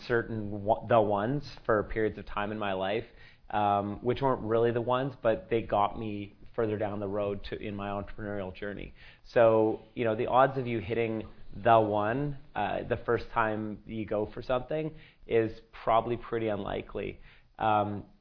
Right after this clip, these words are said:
maybe more e-, easily to, to do in the world of, of internet, but I think it's also, uh, starting to become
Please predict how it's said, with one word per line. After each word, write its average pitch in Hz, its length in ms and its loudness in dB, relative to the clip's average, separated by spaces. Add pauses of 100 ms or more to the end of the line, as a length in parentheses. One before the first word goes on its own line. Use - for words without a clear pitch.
(500)
maybe 151 480 4
more 139 340 2 (120)
e-, - 240 -18 (100)
easily 135 760 0
to, 117 100 -4
to 120 260 -4
do 113 380 2
in 107 160 2
the 104 80 -2
world 110 340 2
of, 101 160 0 (180)
of 104 200 0
internet, 127 500 -2
but 151 80 2
I 113 80 4
think 147 180 -6
it's - 140 -4
also, 117 460 0
uh, 101 240 -4 (260)
starting 113 280 0
to 110 60 0
become 107 560 -6